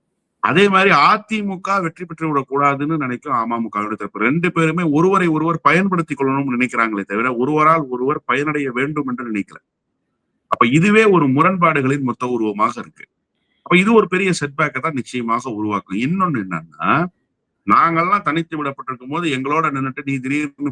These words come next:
போய் கூட்டணியில சேர்ந்துக்கிறியான்னு டி டி வி தினகரன் மீது கோபத்தை சசிகலா தரப்பு வெளிப்படுத்துவதற்கு வாய்ப்பு இருக்கு. நான் என்ன சொல்றேன்னா, சசிகலாவுக்கு யாருமே இல்ல களத்துல, அது வேறு. ஆனால் உறவினர்கள் சசிகலாட்ட இருக்கிறவங்க இருப்பாங்கல்ல,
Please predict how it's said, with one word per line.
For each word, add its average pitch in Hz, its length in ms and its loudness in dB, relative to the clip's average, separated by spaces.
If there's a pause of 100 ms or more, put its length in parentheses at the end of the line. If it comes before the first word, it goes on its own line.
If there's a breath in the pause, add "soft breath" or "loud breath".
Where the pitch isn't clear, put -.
(160)
போய் 135 240 -10
கூட்டணியில 135 440 -6
சேர்ந்துக்கிறியான்னு 101 840 -4 (840)
டி 175 100 6
டி 196 220 -2
வி 185 120 -2
தினகரன் 147 480 0
மீது 170 220 2
கோபத்தை 156 520 0
சசிகலா 151 520 -2
தரப்பு 127 400 -2
வெளிப்படுத்துவதற்கு 113 760 -4
வாய்ப்பு 87 300 -2
இருக்கு. 71 220 -20 (720)
நான் 82 100 2
என்ன 127 120 6
சொல்றேன்னா, 123 520 2 (140)
சசிகலாவுக்கு 139 760 0
யாருமே 135 500 2 (100)
இல்ல 127 460 -2
களத்துல, 95 480 -4 (420)
அது 95 220 -2
வேறு. 101 340 4 (720)
ஆனால் 147 280 4
உறவினர்கள் 196 680 0
சசிகலாட்ட 139 540 -2 (1080)
இருக்கிறவங்க 110 400 0
இருப்பாங்கல்ல, 82 400 -4